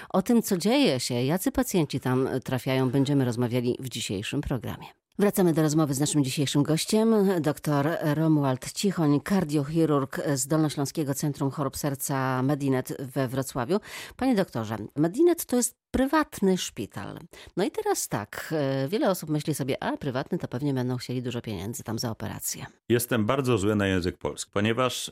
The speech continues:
Speaker 2: e, semantyka języka polskiego jest fatalna w tym zakresie. To, że jest szpital własnościowo prywatny, czy niepubliczny, jak to się enigmatycznie w Polsce określa, e, to wcale nie znaczy, a już na pewno nie znaczy to w naszym przypadku,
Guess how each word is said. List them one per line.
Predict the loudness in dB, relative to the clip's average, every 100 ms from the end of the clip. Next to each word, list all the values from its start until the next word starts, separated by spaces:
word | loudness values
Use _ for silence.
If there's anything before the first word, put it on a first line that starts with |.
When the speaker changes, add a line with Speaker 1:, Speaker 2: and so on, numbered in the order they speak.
| -4
Speaker 2:
e, | 0 0 0
semantyka | 0 2 0 0 0 2 2 4
języka | 2 2 -2 -4
polskiego | -4 -6 -4 -4 0 2
jest | 2 0 -8
fatalna | -8 -4 -2 0 -2 -4 -8
w |
tym | -14 -14
zakresie. | -14 -16 -20 -20 _ -2
To, | -2
że | 2 2
jest | 2 0 -8 -10
szpital | -8 -6 -2 -2 -2 -4
własnościowo | -2 0 0 -4 -8 -6 -6 -4 -6
prywatny, | -6 -4 -4 -6 -8 -10
czy | -6 0
niepubliczny, | 0 2 -2 -2 -6 -8 -12 -12
jak | -12
to | -8 -8
się | -6 -6 -6 -8 _
enigmatycznie | 0 2 2 0 0 -4 -4 -8
w | -6
Polsce | -6 -6 -8 -6
określa, | -6 -8 -8 -8 -8 -10 _ -20 -20 -20 -20 _
e, | -2 2 0
to | 0 -4
wcale | 0 0 2 2
nie | 2
znaczy, | -2 -8 -8 -6 -2
a | 0
już | 2
na | 2 2
pewno | 2 0 2 2
nie | 2
znaczy | 0 -2 -4
to | -4 -4
w | -2
naszym | -4 -4 -8
przypadku, | -14 -12 -14 -14 -12 -12